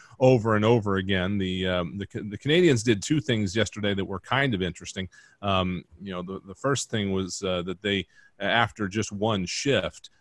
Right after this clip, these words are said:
um, moved Max Domi up in the lineup, and he ended up with three assists. And that was, uh,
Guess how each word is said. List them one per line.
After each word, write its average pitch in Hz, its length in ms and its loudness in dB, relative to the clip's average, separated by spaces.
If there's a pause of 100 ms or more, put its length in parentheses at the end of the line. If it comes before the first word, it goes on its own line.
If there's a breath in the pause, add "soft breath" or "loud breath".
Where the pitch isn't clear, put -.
(140)
um, 90 360 -4
moved 107 260 -2
Max 101 280 -2
Domi 104 420 -4
up 117 280 -4
in 98 120 -8
the 92 80 -4
lineup, 98 460 0
and 95 80 -8
he 101 80 -4
ended 101 160 -2
up 92 120 -6
with 85 120 -16
three 95 240 -6
assists. 92 480 -4
And 98 140 -8
that 113 180 -2
was, 101 300 -2
uh, 98 180 -2